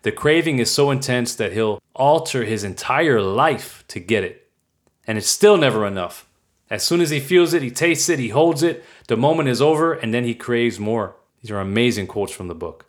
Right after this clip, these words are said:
See, I fell into a trap in which I believed I would have support in a past position that I was in, and boy, was I wrong. See, I was a cleaner. I went into a business to transform that business, to implement lean manufacturing, uh,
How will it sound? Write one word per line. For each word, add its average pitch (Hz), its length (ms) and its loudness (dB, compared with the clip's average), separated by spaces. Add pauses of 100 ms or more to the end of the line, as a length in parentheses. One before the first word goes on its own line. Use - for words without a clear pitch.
See, 147 180 -2
I 175 160 4
fell 190 200 2
into 135 260 0
a 104 40 0
trap 139 440 -2
in 110 100 -4
which 107 160 -4
I 117 120 0
believed 120 340 -2
I 120 100 2
would 127 140 2
have 110 180 -2
support 131 500 -2
in 107 80 -6
a 98 80 -6
past 113 360 -2
position 110 420 -6
that 98 140 -4
I 110 80 0
was 104 200 -4
in, 110 220 -6 (420)
and 87 200 -10
boy, 127 260 4
was 98 180 -2
I 113 140 2
wrong. 98 380 -2
See, 117 180 -4
I 135 60 2
was 139 160 0
a - 40 -4
cleaner. 139 540 -2 (600)
I 98 60 -4
went 151 280 2
into 147 520 0
a 117 100 -2
business 113 640 -2 (100)
to - 100 -12
transform 139 680 0
that 95 220 -2
business, 92 360 -4
to 117 120 -8
implement 123 460 -2
lean 123 220 -2
manufacturing, 120 840 -2 (420)
uh, 104 280 -10